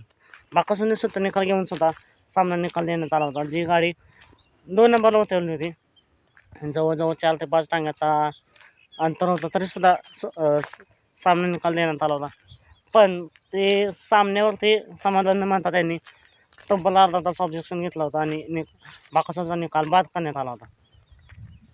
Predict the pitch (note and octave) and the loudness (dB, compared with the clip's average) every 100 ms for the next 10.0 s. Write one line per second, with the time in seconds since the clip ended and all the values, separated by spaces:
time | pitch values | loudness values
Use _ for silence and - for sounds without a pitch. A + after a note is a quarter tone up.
0 | - - - - - - _ - - _ | -20 -20 -20 -20 -20 -20 _ -20 -20 _
1 | - - - G#3+ G3 G#3+ - G#3+ F#3+ _ | -20 -20 -2 0 0 0 4 4 4 _
2 | _ - F3 F3 E3+ E3 E3 E3+ D#3 C#3+ | _ -4 -2 0 0 0 -2 -2 -2 -4
3 | - - _ _ _ _ _ _ - C3 | -10 -20 _ _ _ _ _ _ -14 -12
4 | C3+ C#3+ C#3+ D3 D3+ D3 C#3+ D3 D3 D3 | -8 -6 -6 -8 -10 -12 -8 -6 -4 -4
5 | C#3+ D3+ C#3+ D3 D#3 C#3+ C#3+ D3 C3+ C3 | -4 -6 -6 -6 -8 -6 -4 -4 -6 -10
6 | B2 - - _ _ - - - - _ | -14 -16 -20 _ _ -10 -8 -10 -16 _
7 | _ _ _ _ - _ _ - F3+ F#3+ | _ _ _ _ -20 _ _ -2 2 2
8 | G3 G3+ E3+ G3+ - _ _ _ _ F3+ | 4 4 4 0 -4 _ _ _ _ -4
9 | F#3+ G3+ G3+ F#3+ F#3 E3+ D#3 C#3 B2+ | 0 2 2 0 -4 -4 -4 -4 -8